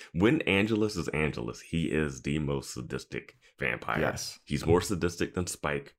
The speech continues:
Speaker 1: who has cl-, killed two Slayers himself.
Speaker 2: Mm-hmm.
Speaker 1: Um, it's interesting how vampires can be, like, some are just dumb evil and some are, like, actually thinking and plotting and, like, scheming. Like, Mister Trick,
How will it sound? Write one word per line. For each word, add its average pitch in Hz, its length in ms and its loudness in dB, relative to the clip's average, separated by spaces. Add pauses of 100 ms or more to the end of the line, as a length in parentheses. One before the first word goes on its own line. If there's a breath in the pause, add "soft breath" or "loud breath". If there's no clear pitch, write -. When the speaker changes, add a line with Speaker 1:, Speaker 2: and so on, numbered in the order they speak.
(140)
Speaker 1:
who 65 180 -6
has 60 180 -10
cl-, - 280 -8
killed 73 300 -2
two 78 160 0
Slayers 67 520 -2
himself. 60 500 -6 (460 loud breath)
Speaker 2:
Mm-hmm. 95 280 4
Speaker 1:
Um, 65 340 0 (1000)
it's 117 140 4
interesting 180 340 4
how 123 140 4
vampires 73 580 0
can 67 180 -2
be, 65 240 -4
like, - 300 -8 (460)
some 95 260 0
are 87 60 4
just 76 280 -6 (100)
dumb 71 400 -2
evil 64 400 0
and 67 100 -2
some 71 240 0
are, 64 60 2
like, 62 300 -2 (560)
actually 92 460 -2 (120)
thinking 67 400 -4
and 50 140 -8
plotting 58 520 -4
and, 55 120 -8
like, - 220 -8
scheming. - 580 -10 (300 soft breath)
Like, 82 160 4
Mister 113 260 2
Trick, - 400 -2